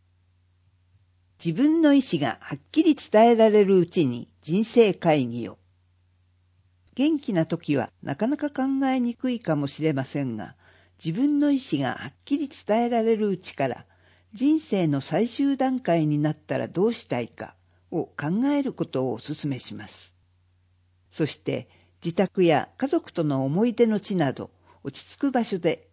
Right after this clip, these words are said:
信頼できる、理解してくれる人へ、自分の素直な気持ちを伝えましょう。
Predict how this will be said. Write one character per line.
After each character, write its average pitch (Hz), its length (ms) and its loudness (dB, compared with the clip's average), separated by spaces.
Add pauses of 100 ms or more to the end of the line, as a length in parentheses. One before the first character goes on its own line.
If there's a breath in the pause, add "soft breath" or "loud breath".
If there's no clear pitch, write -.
信 277 320 -2
頼 277 240 2
で 226 140 -2
き 196 160 -6
る、 127 220 -4
理 214 120 -4
解 302 260 0
し - 120 -16
て 156 120 -6
く 165 120 -4
れ 151 120 0
る 143 100 0
人 135 280 -4
へ、 101 160 -8 (400 soft breath)
自 165 140 -4
分 190 220 2
の 175 100 2
素 240 180 -8
直 311 240 2
な 185 120 -2
気 - 140 -10
持 160 120 2
ち 143 180 -4
を 131 80 0
伝 151 340 -6
え 147 40 0
ま 139 120 -2
し - 180 -18
ょ - 40 -18
う。 - 40 -20